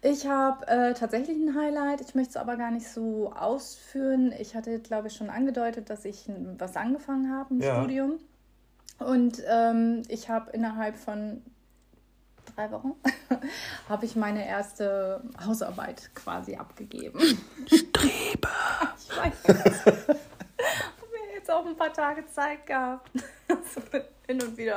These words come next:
Speaker 1: hab ich mich dann doch mal hingesetzt. Ja.
Speaker 2: Ja.
Speaker 1: Ähm, das war, das hab ich gestern gemacht, gestern Nachmittag. Und das war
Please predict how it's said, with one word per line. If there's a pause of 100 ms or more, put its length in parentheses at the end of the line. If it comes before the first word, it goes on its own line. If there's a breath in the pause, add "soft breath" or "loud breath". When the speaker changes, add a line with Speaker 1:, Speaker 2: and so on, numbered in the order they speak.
Speaker 1:
hab
ich
mich
dann
doch
mal
hingesetzt. (960 loud breath)
Ja. (160)
Speaker 2:
Ja. (140)
Speaker 1:
Ähm, (240)
das
war,
das
hab
ich
gestern
gemacht,
gestern
Nachmittag.
Und
das
war